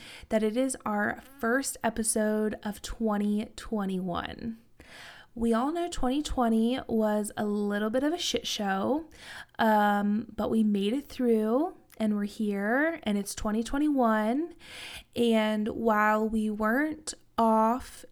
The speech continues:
to a super great start, <laughs> I know things are gonna get better from here. Um, and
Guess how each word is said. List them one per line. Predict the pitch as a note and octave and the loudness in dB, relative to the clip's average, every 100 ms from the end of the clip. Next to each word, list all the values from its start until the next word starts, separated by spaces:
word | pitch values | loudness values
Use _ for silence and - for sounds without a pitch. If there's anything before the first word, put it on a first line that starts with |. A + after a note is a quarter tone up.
| - | -10
to | - - A#3+ A3 A3 A3 - | -8 -4 2 4 4 2 0
a | A#3+ | -4
super | A3+ - - A#3 A3+ C#4 D4 D#4+ D#4+ | -4 -4 -4 -4 -2 0 2 0 -4
great | - A3+ G#3+ G#3+ A#3 D#4+ - | -8 -6 -4 -2 0 -2 -4
start, | - - A3+ G3+ G3+ A#3+ F4 E4+ - - - D4+ - - | -6 0 2 2 2 2 0 -4 -10 -10 -8 -10 -12 -18
<laughs> | - - - - | -14 -10 -8 -4
I | - A#3 | 2 4
know | A#3 A3+ A3 A3 A3+ | 6 6 6 6 4
things | A#3+ A3 A3 A3 | 2 2 2 -2
are | A3 | -2
gonna | G#3 | -2
get | G3+ G#3 | -2 -4
better | G#3+ G3+ G#3 | -4 -6 -6
from | A#3 G3 | -8 -8
here. | G#3 - A3+ A3+ - - - - | -8 -8 -10 -14 -18 -18 -16 -8
Um, | - G3+ F#3+ F#3 - - | -2 0 2 0 -4 -4
and | D#4 D#4 C#4 B3+ B3+ | -2 0 2 2 0